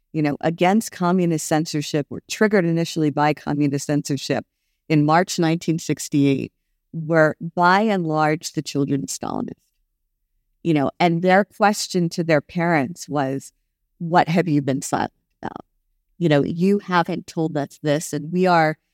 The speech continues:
you know, we are rising up in edible rebellion, you know, in some sense an atonement, you know, for your sin." I mean, one of the things I wrote about in my second book was, you know, people like Kostek Gebert, who said, "Okay, I spent,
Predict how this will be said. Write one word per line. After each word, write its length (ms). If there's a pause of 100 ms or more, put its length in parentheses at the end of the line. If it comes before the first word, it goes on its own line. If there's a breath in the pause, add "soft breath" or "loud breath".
(140)
you 100
know, 160
we 180
are 120
rising 480
up 180
in 100
edible 380
rebellion, 640
you 100
know, 180
in 180
some 240
sense 280
an 100
atonement, 760 (300)
you 80
know, 140
for 160
your 240
sin." 400 (240)
I 40
mean, 180
one 160
of 100
the 160 (340)
things 220
I 60
wrote 200
about 220
in 60
my 120
second 400
book 260
was, 280 (360)
you 100
know, 100
people 340
like 240
Kostek 480
Gebert, 400
who 100
said, 240
"Okay, 360
I 120
spent, 400